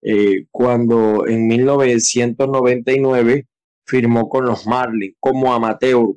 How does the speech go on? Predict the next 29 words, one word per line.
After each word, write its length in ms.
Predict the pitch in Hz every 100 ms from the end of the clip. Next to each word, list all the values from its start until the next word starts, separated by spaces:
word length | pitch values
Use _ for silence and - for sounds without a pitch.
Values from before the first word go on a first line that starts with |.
| -
con 200 | 120 110
tan 240 | 110 107
solo 300 | 98 120 135
dieciséis 720 | 139 127 104 101 104 104 113
años. 280 | 107 98 98
Vean 160 | 101 117
ustedes 340 | 135 127 135
todo 140 | 135 120
lo 140 | 120
que 100 | 120
ha 60 | 117
hecho 240 | 113 -
este 160 | - 117
hombre. 260 | 92 80 _ _ _ -
Eh, 600 | 101 98 82 71 53 - - - _ _ _
aquí 240 | - 196 330
hay 100 | 403
una 260 | 403 349
polémica 580 | 302 220 196 196 214 233
en 100 | 175
relación 560 | 160 151 139 - 151 175
al 180 | 165 -
tema 460 | 147 147 165 156
de 260 | 135 127 120
los 580 | 120 113 107 107 - _
homosexuales 920 | 120 123 123 120 110 - 131 135 147
y 100 | 139
sus 220 | 123 131
derechos. 680 | 113 120 127 120 127 131 -